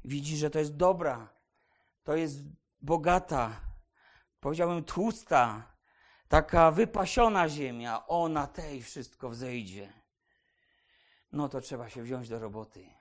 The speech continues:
Załatwiać wszelkie formalności. Na tej ziemi wzejdzie wszystko, bo ta ziemia ma wszystko, co jest niezbędne do wzrostu. Dobra ziemia, aby to, co posiane, przy-,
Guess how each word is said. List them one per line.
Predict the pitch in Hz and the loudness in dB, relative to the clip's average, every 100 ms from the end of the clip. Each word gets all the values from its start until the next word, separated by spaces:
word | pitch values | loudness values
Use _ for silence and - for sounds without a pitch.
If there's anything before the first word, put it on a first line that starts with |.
| _ - 113 | _ -20 -8
Załatwiać | - 120 117 - 113 - | -6 -4 -6 -6 -8 -4
wszelkie | 123 117 - 110 | -4 -4 -4 -6
formalności. | 110 110 113 110 107 - - - - _ _ _ - - _ - - _ - | -4 -4 -4 -6 -8 -12 -14 -14 -16 _ _ _ -20 -20 _ -20 -20 _ -2
Na | 147 | 4
tej | 165 160 | 8 8
ziemi | 143 175 180 180 175 170 - | 8 0 0 -4 -6 -10 -12
wzejdzie | 131 127 165 156 160 151 | -8 0 0 -2 -8 -10
wszystko, | - 147 - - 131 | -10 -12 -10 -6 -4
bo | 135 | -4
ta | 139 | -6
ziemia | 135 156 165 | -6 -6 -6
ma | 165 160 | -6 -8
wszystko, | - 202 185 - 190 | -10 -10 -10 -8 -10
co | 170 175 | -6 -6
jest | 165 | -6
niezbędne | 160 160 147 165 156 156 | -4 -6 0 0 0 -2
do | 147 | -4
wzrostu. | 139 135 127 - - 71 - _ _ - - | -2 0 -2 -2 -12 -16 -16 _ _ -20 -14
Dobra | 117 143 196 170 160 131 | 0 6 8 8 6 4
ziemia, | 127 117 101 82 - - _ _ | 0 -4 -4 -6 -10 -18 _ _
aby | - 135 139 | -4 -2 2
to, | - 170 | 6 6
co | 165 | 4
posiane, | 127 147 - 160 147 139 | -2 -4 -4 -6 -6 -8
przy-, | - - - 139 | -10 -16 -12 -10